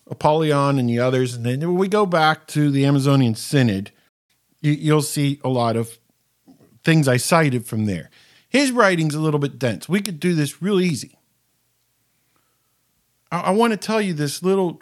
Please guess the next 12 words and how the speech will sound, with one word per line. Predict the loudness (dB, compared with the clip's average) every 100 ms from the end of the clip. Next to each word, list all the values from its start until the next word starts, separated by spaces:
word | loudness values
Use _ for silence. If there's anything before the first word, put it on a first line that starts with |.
| _
quote, | -4 -4 -4 -8
though. | -8 -8 _ _ _
Let's | -8 -6
get | -2 0
a | 0
little | 0 0
taste | -2 -2 -2 0 -4 -12
for | -16 -4 -4
this. | -4 -10 -10 -10 -12 -18 _ _ _ _ _ _ _ -20 -4
Did | -2 -2 2
you | 6 8
know? | 8 6 4 2 -8